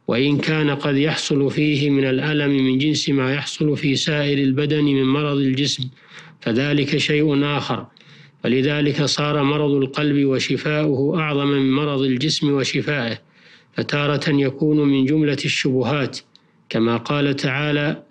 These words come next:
"فيطمع الذي في قلبه مرض". في قلوب المنافقين المرض من هذا الوجه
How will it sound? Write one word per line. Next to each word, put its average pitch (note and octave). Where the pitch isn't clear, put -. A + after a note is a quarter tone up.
"فيطمع C#3+
الذي C#3+
في C#3
قلبه C#3
مرض". D3
في -
قلوب D3+
المنافقين C#3+
المرض C#3+
من C3
هذا C#3
الوجه C3+